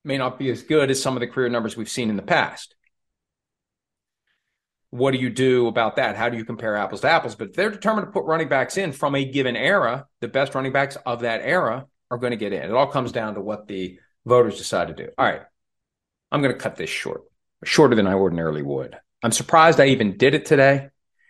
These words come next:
You got about forty minutes. We'll do it again tomorrow. If I didn't get to your question today, ask it again tomorrow. We'll keep doing these,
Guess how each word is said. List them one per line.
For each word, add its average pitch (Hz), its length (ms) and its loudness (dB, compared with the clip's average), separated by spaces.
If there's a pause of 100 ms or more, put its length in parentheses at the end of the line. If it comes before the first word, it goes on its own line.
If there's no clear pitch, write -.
(120)
You 139 80 0
got 170 160 6
about 151 320 6
forty 143 240 0
minutes. 117 540 -4 (420)
We'll 135 160 2
do 143 220 2
it 165 60 2
again 147 260 2
tomorrow. 113 540 -2
If 123 100 -6
I 117 80 2
didn't 143 200 -2
get 151 140 -4
to 151 40 -6
your 156 100 -4
question 143 440 -2
today, 104 480 -4 (200)
ask 113 300 0
it 151 80 -2
again 135 180 -2
tomorrow. 95 600 -4 (500)
We'll 113 140 -2
keep 165 260 -2
doing 156 240 6
these, 143 500 0